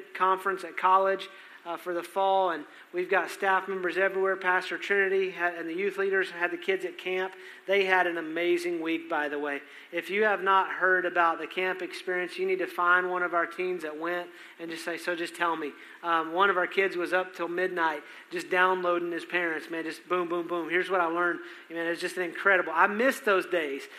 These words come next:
And then this week, Trinity is on vacation, so, um, I really miss that. It's like, go to kid, get, take the youth to camp and then come home and then go on vacation. Um, so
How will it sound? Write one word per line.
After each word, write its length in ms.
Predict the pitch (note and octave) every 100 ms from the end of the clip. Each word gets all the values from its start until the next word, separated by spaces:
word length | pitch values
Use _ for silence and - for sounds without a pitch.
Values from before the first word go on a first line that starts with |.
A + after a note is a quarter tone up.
| -
And 160 | - F#3
then 140 | F#3+
this 180 | G#3 B3
week, 220 | B3 A3+
Trinity 420 | - A#3 A#3+ A#3+ A3+
is 100 | F#3+
on 200 | G3+ F#3+
vacation, 760 | F#3 F3+ B3+ C4+ - F#3 F3+ F3+ - -
so, 320 | - G#3 F#3+ - - G3
um, 400 | G3 F#3 F3 - - -
I 100 | A#3
really 340 | B3 D4+ C4
miss 280 | G#3+ G#3 G3+
that. 260 | A3 G#3 D#3+
It's 120 | -
like, 160 | G3 E3 - -
go 140 | A3 A3+
to 80 |
kid, 300 | G3+ - B3 - -
get, 180 | A3+ A3+
take 160 | A#3+
the 80 | A#3
youth 220 | G#3 A#3+
to 80 | A#3
camp 320 | F#3+ A3 A3+
and 80 | A3
then 140 | A3 G#3+
come 160 | G#3
home 280 | F#3 G#3+ A3 A3 -
and 80 | F#3+
then 120 | G3+
go 100 | G3
on 140 | G#3 F#3+
vacation. 560 | F#3 F#3 G#3+ A3 E3 - - - -
Um, 180 | F#3 F3
so 320 | G3+ G3+